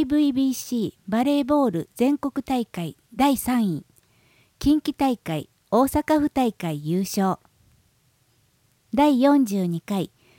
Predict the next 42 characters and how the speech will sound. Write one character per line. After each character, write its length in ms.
全 280
日 120
本 280
バ 160
レ 160
ー 40
ボ 240
ー 40
ル 160
小 260
学 220
生 240
大 260
会 300
大 140
阪 320
府 100
大 240
会 260
が 200
六 280
月 300
四 160
日、 200
二 160
十 220
五 140
日 260
に 140
開 220
催 240
さ 180
れ、 180
混 300
合 200
の 140
部 140
で 140
出 340
場 240
し 80
た 300